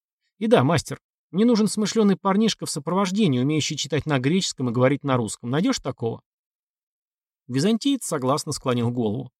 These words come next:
«Мой старший сын Александр, он обучен грамоте и разумеет ваш язык. Но позвольте спросить, стратиот, зачем вам такой человек?» «Хочу покопаться в городской библиотеке.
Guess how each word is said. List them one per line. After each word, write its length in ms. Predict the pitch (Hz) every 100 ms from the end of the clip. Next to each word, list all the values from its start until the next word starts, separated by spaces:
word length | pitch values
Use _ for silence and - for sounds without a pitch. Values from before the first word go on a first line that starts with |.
| _ _ _ _ _ _
«Мой 180 | 127 196
старший 340 | - 254 -
сын 180 | 233 240
Александр, 600 | 226 220 - 180 170 160
он 220 | 160 147
обучен 420 | 143 139 139 139 131
грамоте 440 | 135 220 220 160
и 40 |
разумеет 460 | 127 120 123 151 -
ваш 260 | 127 127 139
язык. 320 | 131 104 123 _ _ _ _ _
Но 160 | 147 -
позвольте 340 | 151 170 -
спросить, 340 | - 160 147
стратиот, 520 | - 120 113 147 117 120
зачем 300 | 165 - 196
вам 120 | 170
такой 260 | 180 151
человек?» 440 | 127 151 143 113 _ _ _ _ _ _ _ _ _ _
«Хочу 260 | - 185 247
покопаться 520 | 226 233 208 196 -
в 40 | 151
городской 380 | 160 160 -
библиотеке. 720 | 127 127 139 123 120 113 123